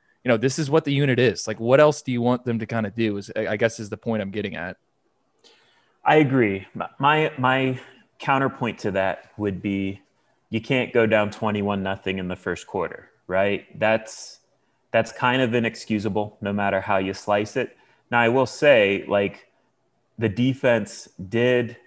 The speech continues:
Speaker 2: play fairly well in the second through fourth quarters, right? But you can't act like the first quarter didn't happen.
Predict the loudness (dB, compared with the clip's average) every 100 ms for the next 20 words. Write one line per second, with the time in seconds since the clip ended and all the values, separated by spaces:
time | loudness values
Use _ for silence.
0 | _ -6 2 4 4 2 -4 -2 2 2
1 | 2 2 4 4 2 -4 _ _ _ _
2 | _ -6 -4 -6 -4 -4 -2 -6 -8 -4
3 | -4 -2 -4 -6 -6 -6 -4 -4 -6 -12
4 | -14 -4 -2 0 -4 -10 _ _ _ -6
5 | 2 2 2 -6 -20 _ -10 -4 -2 -2
6 | -4 -2 -2 -2 -4 -2 -4 0 0 0
7 | -2 -4 -4 -4 -4 -10